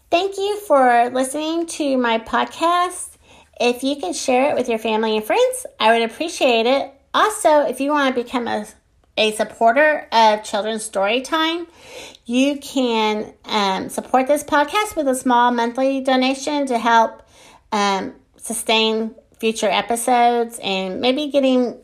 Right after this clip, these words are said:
more books. And you can go on to the Anchor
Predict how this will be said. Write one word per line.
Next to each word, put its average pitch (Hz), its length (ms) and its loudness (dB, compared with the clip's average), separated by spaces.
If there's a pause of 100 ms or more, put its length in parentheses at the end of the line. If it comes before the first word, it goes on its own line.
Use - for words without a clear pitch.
more 220 260 2
books. 220 640 -2 (440)
And 226 520 2
you 247 160 0
can 269 160 0
go 240 280 4
on 214 720 0
to 202 800 -4
the 196 320 -4 (100)
Anchor 269 880 0